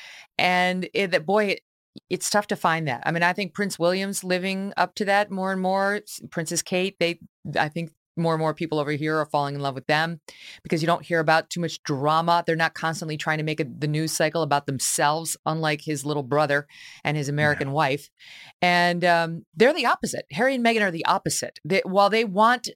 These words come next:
Speaker 1: they want to be seen the same as these selfless, "I don't want press. I don't, I don't need it. This is perf-, my sunglasses right now are perfect for this. No cameras, no, no lights, no s-, no press."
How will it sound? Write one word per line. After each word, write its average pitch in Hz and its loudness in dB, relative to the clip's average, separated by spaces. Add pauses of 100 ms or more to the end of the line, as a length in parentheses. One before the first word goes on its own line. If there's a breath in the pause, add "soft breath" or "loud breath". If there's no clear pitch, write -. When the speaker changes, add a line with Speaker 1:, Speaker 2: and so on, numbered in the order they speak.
(140)
Speaker 1:
they 202 2
want 180 2
to - -4
be 165 0
seen 135 -4
the 127 -6
same 123 -4
as 127 -8
these 151 -2 (420 loud breath)
selfless, 202 2 (100)
"I 196 4
don't 190 0
want 160 -6
press. 147 0
I 175 2
don't, 170 -4 (100)
I 175 -4
don't 170 -6
need 156 -4
it. 147 -4
This 180 -2
is 170 -8
perf-, - -2
my 165 0
sunglasses 147 -4
right 139 0
now 135 -2
are 123 -8
perfect 143 -6
for 131 -6
this. 123 -6 (300 loud breath)
No 254 6
cameras, 208 0 (260 loud breath)
no, 233 4
no 240 2
lights, 180 0 (220 loud breath)
no 233 4
s-, - -4
no 233 6
press." 180 2